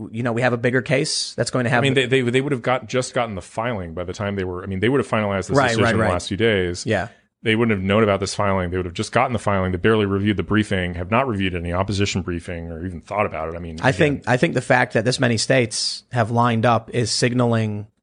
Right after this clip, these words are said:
Speaker 1: to the people of this country that the divisions are as extreme as they could possibly be.
Speaker 2: Oh, I have no doubt about that. I mean, the divisions are, are horrible.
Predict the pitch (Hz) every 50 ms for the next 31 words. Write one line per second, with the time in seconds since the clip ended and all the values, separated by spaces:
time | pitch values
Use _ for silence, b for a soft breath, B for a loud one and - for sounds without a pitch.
0 | _ _ _ _ _ _ _ _ _ _ - - - 143 139 123 117 110 147 139
1 | - 127 104 110 - - 139 131 127 - 120 107 101 98 101 - _ _ _ -
2 | 131 113 107 107 - - - - 127 117 107 120 131 113 127 120 120 120 107 104
3 | 98 - - - 110 113 107 101 98 92 90 98 - _ _ _ _ - 117 117
4 | 107 - - - - 117 107 101 110 - 104 - - 95 98 - - 110 101 95
5 | 92 87 92 - 147 127 107 104 107 104 95 107 104 98 98 95 85 76 69 69
6 | - - - 101 80 65 65 69 67 67 67 65 67 76 80 82 98 98 90 78
7 | 67 65 67 65 - - - _ _ _ - - - - - 107 107 90 73 71
8 | 65 62 64 - -